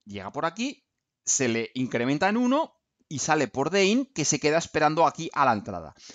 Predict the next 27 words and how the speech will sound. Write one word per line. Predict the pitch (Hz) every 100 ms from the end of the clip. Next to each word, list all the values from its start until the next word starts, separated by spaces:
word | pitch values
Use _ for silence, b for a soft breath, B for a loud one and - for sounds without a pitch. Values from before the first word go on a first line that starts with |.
| B
De | - 139
manera | 147 220 226
que | 196
aquí | 190 240
en | 196
la |
memoria | 196 214 220 220
tenemos | 196 185 175
por | - 165
aquí | - 214 -
la | 135
dirección. | 123 120 113 220 185 87 _ _ _
Cuando | 107 95
no | 95
estamos | 107 120 120 110
volcando, | 107 104 208 185 370 b b b -
aquí | -
tenemos | 131 135 151 101 -
la | 120 113
dirección | 107 107 139 131
dada | 180 165 101
por | 104
el | 95
contador | 107 101 101 104 120
de | 107 107 -
address | 110 110 110 - -
cero, | 226 202 403